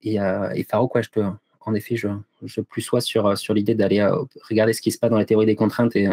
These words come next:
et chez, chez Goldratt, hein. Euh, une expérience qui est, alors, c'est pas une expérience, c'est vraiment des choses qui sont, euh, visiblement, c'est quelque chose qui est développé dans, dans pas mal d'États américains.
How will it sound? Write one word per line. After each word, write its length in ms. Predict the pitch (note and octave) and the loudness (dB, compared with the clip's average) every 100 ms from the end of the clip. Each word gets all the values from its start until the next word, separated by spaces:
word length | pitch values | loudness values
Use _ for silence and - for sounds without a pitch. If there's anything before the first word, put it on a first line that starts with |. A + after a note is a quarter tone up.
| - | -2
et 60 | |
chez, 360 | F2+ - G#2+ F#2+ | -6 -2 0 0
chez 160 | F#2 G#2+ | 0 0
Goldratt, 360 | G2+ G2+ B2 B2 | 2 2 0 0
hein. 140 | A#2 B2 _ - _ _ - - | -2 -4 _ -20 _ _ -12 0
Euh, 440 | A#2+ A2+ A2+ A2 - _ _ _ _ _ _ _ _ _ _ _ C3+ | 2 4 4 4 0 _ _ _ _ _ _ _ _ _ _ _ 4
une 60 | |
expérience 420 | C#3 C#3+ F#3 F#3+ F#3 | 4 4 2 2 2
qui 140 | D3+ | 2
est, 60 | C3+ | 4
alors, 160 | A#2 | 4
c'est 80 | - | 2
pas 80 | G#2 | 2
une 60 | |
expérience, 460 | F#2 - A#2+ D#3+ F3 | 2 2 2 2 2
c'est 120 | G#2+ A2 | 2 4
vraiment 180 | A2+ | 4
des 60 | D3 | 4
choses 200 | - C#3 | 2 -2
qui 100 | A2+ | -2
sont, 240 | - A#2 | 0 2
euh, 340 | G#2+ G#2 G#2 G2+ | 4 4 4 2
visiblement, 360 | G#2+ A2 A#2+ | 0 2 2
c'est 140 | C#3 - | 0 -2
quelque 120 | A2+ | 0
chose 160 | C#3 - | 0 0
qui 120 | A2+ | 0
est 20 | |
développé 360 | G#2+ A2+ A#2 C3+ | 2 2 2 4
dans, 240 | A2+ G#2+ | 4 4
dans 140 | G#2+ | 4
pas 100 | G#2 | 2
mal 120 | A#2+ C3 | 2 2
d'États 220 | B2 B2+ | 2 4
américains. 500 | A#2 A2+ G#2+ D3 | 4 4 2 0